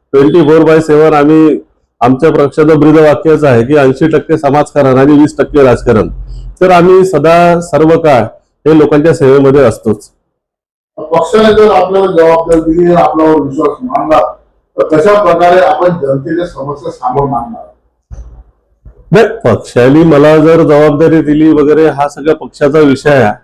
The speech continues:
Speaker 1: म्हणजे आमच्या पक्षामध्ये जे संभावित उमेदवार भरपूर आहे आणि राहायलाच पाहिजे, कारण की आज नंबर एकचा भारतीय जनता पक्ष हा नंबर एकचा पक्ष आहे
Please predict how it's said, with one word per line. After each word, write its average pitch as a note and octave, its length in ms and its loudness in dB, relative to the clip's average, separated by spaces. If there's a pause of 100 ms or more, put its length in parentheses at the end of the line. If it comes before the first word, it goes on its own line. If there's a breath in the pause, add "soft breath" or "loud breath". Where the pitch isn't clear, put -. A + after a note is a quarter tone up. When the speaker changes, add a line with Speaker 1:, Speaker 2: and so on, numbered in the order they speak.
(400)
Speaker 1:
म्हणजे C#3 380 2
आमच्या A#2 340 0
पक्षामध्ये D3 800 0 (300)
जे C3 120 0
संभावित B2 420 0
उमेदवार C3+ 480 2
भरपूर A#2 340 0
आहे G2+ 160 2 (680)
आणि C3 300 2 (600)
राहायलाच C#3+ 460 2
पाहिजे, B2+ 300 2
कारण C3+ 280 -2
की D#3 240 2 (240)
आज C#3 280 0
नंबर D3 440 2
एकचा D#3+ 320 0
भारतीय C3 340 0
जनता C#3+ 260 2
पक्ष C3+ 220 -6 (340)
हा C#3+ 280 2 (240)
नंबर C3+ 280 2
एकचा C#3 220 0
पक्ष B2 300 -4
आहे A2+ 280 0